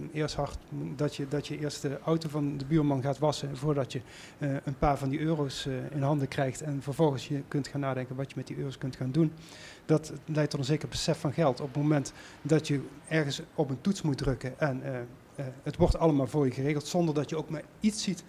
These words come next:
van wat er allemaal omgaat. Eh, bij gebrek aan een voldoende kennis van geld gaat dat zeker tot, eh, schuldproblemen leiden.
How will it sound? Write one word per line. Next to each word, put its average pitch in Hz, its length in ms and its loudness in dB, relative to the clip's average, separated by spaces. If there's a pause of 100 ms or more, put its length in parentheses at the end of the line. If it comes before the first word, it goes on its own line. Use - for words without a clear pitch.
(200)
van 151 160 -2
wat 151 180 0
er 156 60 -4
allemaal 143 240 -4
omgaat. 135 440 -4 (920)
Eh, 139 240 -2 (340)
bij 143 220 2
gebrek 143 440 -4
aan 139 220 -4
een 127 180 -4
voldoende 139 380 -4 (420)
kennis 147 240 0
van 131 140 -4
geld 156 240 -2
gaat 156 160 -2
dat - 140 -10
zeker 160 260 -6
tot, - 280 -8
eh, 147 80 -6
schuldproblemen 139 760 -6
leiden. 131 260 -8